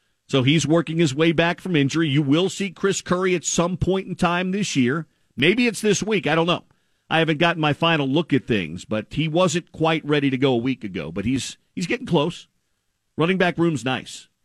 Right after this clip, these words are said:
You know that running room back, running back room is nice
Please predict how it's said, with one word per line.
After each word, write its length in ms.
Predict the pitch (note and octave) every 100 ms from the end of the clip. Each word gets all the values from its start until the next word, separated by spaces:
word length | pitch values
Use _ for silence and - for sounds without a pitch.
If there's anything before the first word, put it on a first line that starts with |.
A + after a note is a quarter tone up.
| _
You 140 | F3+
know 220 | G#3 A#3+ B3+
that 180 | G#3
running 240 | F3+ F#3 E3+
room 240 | E3 D#3+
back, 220 | D3 D3+ D#3
running 280 | E3 D#3+
back 180 | D3+ D3
room 180 | D3 D#3
is 160 | C3 G2+
nice 520 | C3 B2+ A2 -